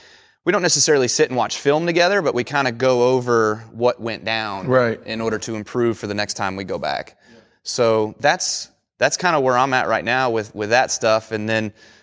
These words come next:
Speaker 1: um, this got thrown into the fold, the Rowdy energy drink and that business and starting that and getting that rolling. Um, but I hired a, um, a C E O in order to kinda, a guy that's been in the beverage industry for twenty-five years.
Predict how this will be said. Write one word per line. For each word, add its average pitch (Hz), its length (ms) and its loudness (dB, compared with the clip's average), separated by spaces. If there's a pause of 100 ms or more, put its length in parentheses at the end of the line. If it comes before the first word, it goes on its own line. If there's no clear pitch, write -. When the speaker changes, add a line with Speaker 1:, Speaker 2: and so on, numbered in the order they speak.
(120)
Speaker 1:
um, 107 640 2
this 135 180 -2
got 107 280 0
thrown 117 220 0
into 110 140 -4
the 101 100 -2
fold, 110 340 0
the 104 240 0 (180)
Rowdy 123 300 2
energy 120 320 0
drink 113 340 -4
and 110 160 -2
that 127 160 0
business 117 400 0
and 107 80 -8
starting 113 380 0
that 120 260 0
and 107 80 -8
getting 113 200 -4
that 117 140 -2
rolling. 113 360 0 (420)
Um, 107 460 2
but 131 160 2
I 135 100 2
hired 135 400 2
a, 107 460 0 (240)
um, 90 480 -4 (180)
a 107 80 -2
C 127 360 -2
E 123 60 2
O 120 380 2
in 113 120 -6
order 110 180 -2
to 104 80 -4
kinda, 107 400 -4 (160)
a 110 60 -4
guy 135 180 2
that's 117 140 -6
been 131 120 -4
in 117 80 -4
the 107 60 -6
beverage 113 340 -2
industry 107 360 -6
for 104 100 -12
twenty-five 104 480 -4
years. 110 340 -2